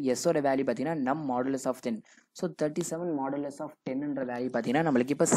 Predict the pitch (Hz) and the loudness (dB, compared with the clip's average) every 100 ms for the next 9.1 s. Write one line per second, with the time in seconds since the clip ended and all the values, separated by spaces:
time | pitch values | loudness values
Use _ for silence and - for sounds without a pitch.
0 | - - 127 156 170 156 147 139 123 117 | 6 8 8 8 8 10 12 12 10 4
1 | 120 131 120 117 110 113 110 110 - - | 2 2 0 0 -2 -4 -4 -4 -6 -18
2 | - - 147 - 127 143 151 156 139 139 | -4 2 4 4 2 2 2 4 2 2
3 | 139 147 143 135 123 147 143 135 127 120 | 0 2 2 0 2 2 2 0 0 0
4 | 123 120 143 226 - _ - 170 190 185 | 2 2 2 0 -6 _ -2 0 0 0
5 | - 127 139 127 131 185 - _ - 151 | 0 0 0 0 0 0 -6 _ -4 0
6 | 151 139 131 - 135 170 170 147 139 147 | 2 0 -2 -2 0 0 0 0 0 0
7 | 135 135 120 131 165 131 147 123 120 143 | -2 -2 -2 -4 -2 -2 0 0 0 0
8 | 143 127 160 143 143 131 127 160 175 170 | 2 2 2 2 2 2 2 2 2 0